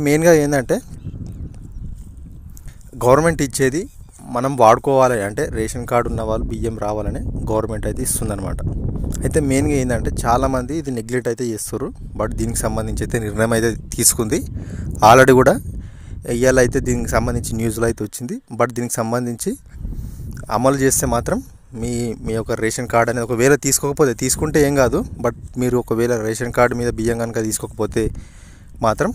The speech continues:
మీ రేషన్ కార్డు అయితే కట్ అవుతుంది అనమాట. ఇది మాత్రం చాలా జాగ్రత్తగా గుర్తుపెట్టుకోండి.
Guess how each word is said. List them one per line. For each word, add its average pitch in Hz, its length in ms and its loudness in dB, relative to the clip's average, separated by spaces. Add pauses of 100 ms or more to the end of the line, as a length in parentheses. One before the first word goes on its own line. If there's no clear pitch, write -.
(140)
మీ 131 160 0
రేషన్ 113 260 -4
కార్డు 107 160 0
అయితే 196 120 -6 (180)
కట్ 110 200 0
అవుతుంది 104 240 0
అనమాట. 92 240 -10 (280)
ఇది 127 180 2
మాత్రం 135 200 -2 (100)
చాలా 107 180 4 (100)
జాగ్రత్తగా 107 400 -2
గుర్తుపెట్టుకోండి. 101 600 -4